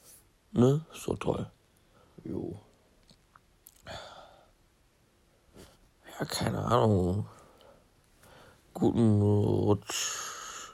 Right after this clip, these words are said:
Speaker 1: Hattet ihr schon?
Speaker 2: Ich bin auch gut gerutscht, und zwar auf die Fresse vorhin, als ich besoffen war.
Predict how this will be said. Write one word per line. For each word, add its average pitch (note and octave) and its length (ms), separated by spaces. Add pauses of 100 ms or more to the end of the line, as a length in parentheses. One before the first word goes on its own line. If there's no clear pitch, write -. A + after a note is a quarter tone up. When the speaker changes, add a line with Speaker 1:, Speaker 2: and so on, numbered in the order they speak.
Speaker 1:
Hattet - 360
ihr F#2+ 120
schon? G2+ 540 (840)
Speaker 2:
Ich - 140
bin - 120
auch - 140
gut - 180
gerutscht, - 440
und - 120
zwar B1 160
auf F#2 80
die - 100
Fresse - 520
vorhin, G#2+ 280
als - 140
ich G#2+ 80
besoffen - 540
war. F#2 160